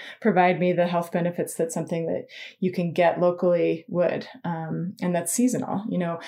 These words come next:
I mean, the whole point of seasonality is you're eating what's supposed to be happening in that time.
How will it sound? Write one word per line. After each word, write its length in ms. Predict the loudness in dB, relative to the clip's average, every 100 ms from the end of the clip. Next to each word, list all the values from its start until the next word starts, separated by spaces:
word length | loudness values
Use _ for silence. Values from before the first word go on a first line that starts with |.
| -8
I 80 | 0
mean, 140 | 2
the 60 | 4
whole 160 | 2
point 320 | 2 4 4 4
of 80 |
seasonality 680 | -2 -2 0 2 4 2 0
is 140 | -2 -2
you're 100 | -2
eating 460 | 0 0 -2 -6 -10 -16 -16 -16 0
what's 220 | 2 2
supposed 360 | 2 2 2
to 60 | 0
be 100 | -2
happening 520 | 0 0 0 -2 -2
in 160 | -2 -2
that 200 | -2 -4
time. 500 | -2 0 0 -6